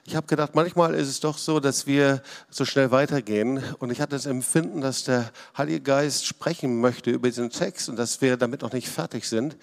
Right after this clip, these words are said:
Und deswegen werde ich da noch ein bisschen weiter sprechen und, äh, versuchen, einfach, ähm, mit dem Wort Gottes dir zu dienen. Ähm,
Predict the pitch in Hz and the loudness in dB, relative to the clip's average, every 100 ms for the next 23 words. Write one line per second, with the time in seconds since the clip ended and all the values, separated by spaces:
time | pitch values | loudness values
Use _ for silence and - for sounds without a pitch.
0 | - - - - 131 135 165 160 147 156 | -16 -14 -16 -6 -2 2 4 4 4 4
1 | 143 156 147 139 139 - 131 127 135 131 | 2 2 2 2 0 0 2 4 2 0
2 | - - - 165 180 113 147 - - - | -4 -6 -2 -2 -2 -4 -6 -8 -16 -18
3 | - - 131 131 131 123 - - 120 - | -12 4 6 6 4 2 -2 0 0 2
4 | - 123 127 180 165 160 - 147 139 - | 0 0 2 2 2 0 0 0 2 0
5 | 143 131 - 139 131 127 123 - - 131 | 0 0 -6 0 0 0 -4 -12 -10 -2
6 | 135 127 135 135 - 131 135 120 - 110 | 0 4 4 2 2 0 0 -4 -4 -4
7 | 110 - 104 95 131 151 101 73 - - | -4 -4 -6 -2 0 2 0 -4 -12 -18
8 | - - - - 120 113 113 | -18 -18 -14 0 2 4 0